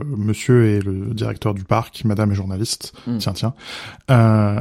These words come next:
Speaker 1: et ils ont du enf-, deux enfants, et monsieur est noir.
Speaker 2: Mm.
Speaker 1: Euh, et madame est blanche. Et donc les enfants sont métis. Et, euh, c'est quelque chose qui était relativement peu utilisé dans les dernières saisons.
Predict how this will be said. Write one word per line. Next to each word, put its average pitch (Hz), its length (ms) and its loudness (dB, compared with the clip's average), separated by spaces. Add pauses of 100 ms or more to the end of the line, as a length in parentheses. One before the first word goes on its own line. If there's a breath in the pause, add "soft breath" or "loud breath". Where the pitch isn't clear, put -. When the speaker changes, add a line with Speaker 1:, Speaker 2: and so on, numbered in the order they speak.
Speaker 1:
et 131 60 6
ils 110 100 4
ont 98 40 0
du 92 140 -4
enf-, 98 200 -6
deux 113 180 4
enfants, 127 320 2
et 113 60 -6
monsieur 90 220 2
est 127 40 4
noir. 107 260 -6 (400 loud breath)
Speaker 2:
Mm. 117 40 -6 (240)
Speaker 1:
Euh, 101 220 0
et 104 80 -2
madame 113 220 2
est 104 60 2
blanche. - 340 -8
Et - 40 -20
donc - 140 -6
les 104 120 0
enfants 143 180 2
sont - 100 -2
métis. 117 500 -4
Et, 123 300 4
euh, 107 600 0 (220)
c'est 127 200 0
quelque 135 300 2
chose 147 220 4
qui - 100 4
était - 100 0
relativement 139 540 4
peu 139 300 6
utilisé 123 340 4
dans 120 100 4
les 110 100 4
dernières 107 300 2
saisons. 110 380 -2